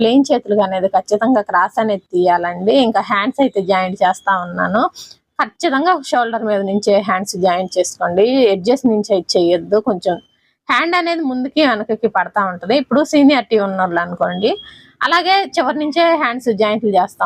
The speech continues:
ఉంటారు. నేనైతే ఫస్ట్ నుంచి అయినా షోల్డర్ మీద నుంచే హ్యాండ్ అనేది జాయింట్ చేస్తానండి. ఈ హ్యాండ్ కాడ కూడా హాఫ్ ఇంచ్ అనేది ఖర్చు, అంటే క్లాత్ అనేది హాఫ్ ఇంచ్ పడాలి, మరీ ఒక పావు ఇంచు తోటి గ్యాప్ తోటి కుట్టు అనేది వేయొద్దండి, సంకల దగ్గర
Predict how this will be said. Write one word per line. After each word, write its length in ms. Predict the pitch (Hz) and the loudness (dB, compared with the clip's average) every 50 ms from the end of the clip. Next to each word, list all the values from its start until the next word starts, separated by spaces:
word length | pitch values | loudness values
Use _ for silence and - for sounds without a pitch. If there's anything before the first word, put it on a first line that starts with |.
| 180 180 | -2 -2
ఉంటారు. 360 | 180 196 - 175 175 185 196 233 240 226 | -2 0 0 0 2 2 2 2 2 2
నేనైతే 400 | 226 226 233 240 240 262 - 254 - - | 2 2 2 2 0 -2 -2 -4 -2 -2
ఫస్ట్ 260 | 208 208 - - 240 233 | -2 -2 -2 0 2 2
నుంచి 160 | 220 220 - 208 | 2 2 2 0
అయినా 140 | 208 214 254 - - | 0 0 -2 -2 -2
షోల్డర్ 300 | 220 196 185 190 180 180 | -2 -2 -2 -4 -4 -4
మీద 120 | 180 175 180 180 | -2 -2 -2 -2
నుంచే 260 | 175 185 - - 277 370 523 - _ _ _ _ - 214 | -2 -2 -2 0 0 -2 -2 -4 _ _ _ _ -6 -4
హ్యాండ్ 200 | 202 202 196 190 | -4 -2 -2 -2
అనేది 220 | 196 185 208 214 180 202 | -2 -2 -2 -2 0 0
జాయింట్ 280 | 196 185 190 208 214 - - | 0 0 0 -2 -4 -2 -2
చేస్తానండి. 760 | 185 175 185 - - 190 185 170 170 170 165 165 175 196 247 403 480 - _ _ _ _ _ _ _ - | -2 -2 -2 -6 -6 -6 -4 -4 -4 -4 -4 -2 0 0 0 0 -2 -4 _ _ _ _ _ _ _ -2
ఈ 120 | 277 302 311 311 302 294 277 254 214 220 214 | 0 2 2 2 2 2 4 4 4 2 2
హ్యాండ్ 280 | 247 247 247 294 370 415 403 370 | 0 -2 0 0 -2 -2 0 2
కాడ 160 | 359 320 254 277 233 233 | 2 0 0 -2 -4 -2
కూడా 220 | 233 220 220 226 226 - 196 | -2 0 0 0 0 0 0
హాఫ్ 240 | 233 226 285 - 277 302 | 0 0 0 2 2 2
ఇంచ్ 160 | 285 277 339 302 | 4 4 2 -2
అనేది 220 | 254 247 254 269 330 - 294 | -2 -2 -2 -2 -2 -2 -2
ఖర్చు, 260 | 240 - - - 233 - _ _ _ - | -4 -2 -2 -4 -4 -4 _ _ _ -6
అంటే 160 | 226 233 - - - | -4 -4 -2 -2 -2
క్లాత్ 280 | 277 220 220 254 - - 233 | 0 0 0 0 -2 -2 -2
అనేది 260 | 233 233 254 302 370 294 | -2 -2 -2 0 0 0
హాఫ్ 200 | 226 214 214 - 226 | 0 0 -2 -2 -2
ఇంచ్ 180 | 220 214 - 285 240 214 | -2 0 0 0 0 0
పడాలి, 320 | 190 180 170 180 180 202 214 214 214 | 0 0 0 -2 0 -2 -2 0 0
మరీ 160 | 214 214 233 262 277 233 | 0 2 2 2 0 0
ఒక 100 | - - - - | -2 -4 -2 0
పావు 260 | 214 202 202 208 214 220 | 2 2 2 0 -2 -4
ఇంచు 160 | 214 - 262 - | -4 -4 -2 0
తోటి 220 | 233 220 214 208 208 - | 0 0 0 2 2 2
గ్యాప్ 200 | 214 208 208 - - 226 | 2 0 -2 -2 -2 -2
తోటి 200 | 220 - 269 - - - - - - | -2 -2 -4 -12 -14 -18 -8 -4 -4
కుట్టు 200 | 240 - - 240 233 | -2 -2 -2 -4 -4
అనేది 200 | 220 208 185 196 | -4 -4 -2 -2
వేయొద్దండి, 580 | 190 190 196 185 - - 185 180 180 185 220 285 440 480 - - - - - - - 110 - - 113 113 - - - - | 0 0 0 0 0 -2 -2 -2 0 0 0 0 0 -4 -10 -16 -20 -10 -4 -2 0 0 2 2 2 2 4 4 2 2
సంకల 260 | - 320 330 320 311 277 | 0 0 -2 -4 -4 -4
దగ్గర 220 | 233 214 247 320 | -4 -2 0 0